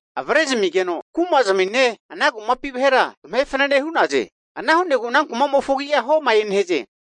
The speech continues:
Hagi Israel vemoza. Hori go natreza. Koran kegerintega.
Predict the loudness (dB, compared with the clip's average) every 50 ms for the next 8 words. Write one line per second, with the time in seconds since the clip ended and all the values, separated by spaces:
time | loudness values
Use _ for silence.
0 | _ _ -2 -2 0 0 0 0 0 0 0 0 0 0 0 -2 0 0 0 0
1 | 0 0 0 0 -2 -4 _ _ 0 0 2 0 0 -2 -2 0 0 0 0 0
2 | 0 0 0 0 0 -2 -2 -2 -4 -6 _ -2 0 0 0 0 -2 -2 -2 0
3 | 2 2 2 2 0 0 0 0 2 2 0 0 0